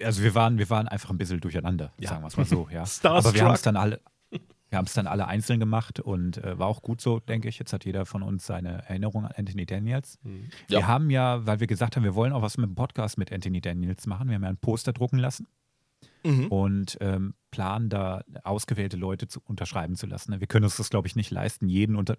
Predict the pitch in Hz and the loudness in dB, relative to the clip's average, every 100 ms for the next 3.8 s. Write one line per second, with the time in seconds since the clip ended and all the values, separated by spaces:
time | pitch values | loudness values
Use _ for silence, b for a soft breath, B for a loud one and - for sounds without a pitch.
0 | _ - 107 - - 101 101 101 98 101 | _ -6 -2 -2 0 -2 0 -2 -2 -2
1 | 92 90 92 104 143 _ _ _ _ 98 | -2 -2 -2 -2 -4 _ _ _ _ 0
2 | 92 90 110 104 98 90 87 87 - _ | 2 2 2 0 0 0 -2 -4 -10 _
3 | - 143 - 98 90 90 90 | -2 -2 2 0 2 0 -2